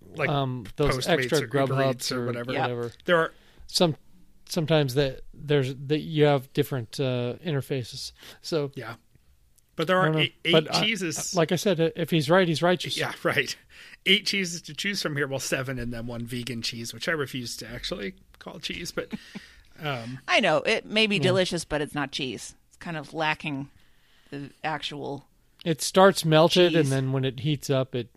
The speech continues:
Speaker 2: it solidifies. It's just, like, totally wrong
Speaker 3: <laughs>
Speaker 2: consistency.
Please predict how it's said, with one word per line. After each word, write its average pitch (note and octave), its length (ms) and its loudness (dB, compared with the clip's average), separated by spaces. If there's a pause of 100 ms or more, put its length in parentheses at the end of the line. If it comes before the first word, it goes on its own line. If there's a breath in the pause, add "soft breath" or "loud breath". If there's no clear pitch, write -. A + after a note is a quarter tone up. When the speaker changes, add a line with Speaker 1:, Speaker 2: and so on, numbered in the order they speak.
Speaker 2:
it C3+ 180 -6 (140)
solidifies. B2+ 840 -4
It's C3 100 -6
just, - 180 -10
like, B2 140 -6
totally B2 400 -2
wrong A#2+ 460 -2 (540)
Speaker 3:
<laughs> - 560 -20
Speaker 2:
consistency. B2+ 720 -8